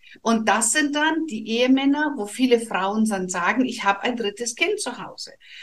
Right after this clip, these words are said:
Ähm, weil diese Männer nie gelernt haben, Verantwortung zu übernehmen. Und es war ja immer bequem. Also welchen Vorteil hätte ich denn jetzt, diese Bequemlichkeit zu verlassen, wenn meine Frau mir weiterhin meine Pantoffeln hinterherträgt wie meine Mutter?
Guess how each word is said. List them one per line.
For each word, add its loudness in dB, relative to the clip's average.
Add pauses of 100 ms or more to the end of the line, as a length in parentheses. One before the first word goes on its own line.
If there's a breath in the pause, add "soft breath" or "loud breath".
(280 loud breath)
Ähm, 4
weil 6
diese -2
Männer 2
nie 2
gelernt 2
haben, 2
Verantwortung -4
zu -6
übernehmen. 2
Und -4
es -8
war -2
ja 2
immer 2
bequem. -6 (600 soft breath)
Also 4
welchen 6
Vorteil 2
hätte -4
ich -10
denn -2
jetzt, -2
diese 0
Bequemlichkeit -2
zu -12
verlassen, 0
wenn 0
meine -2 (100)
Frau 2 (340 loud breath)
mir -2
weiterhin 0
meine 0
Pantoffeln -4
hinterherträgt -6
wie -8
meine 2
Mutter? -2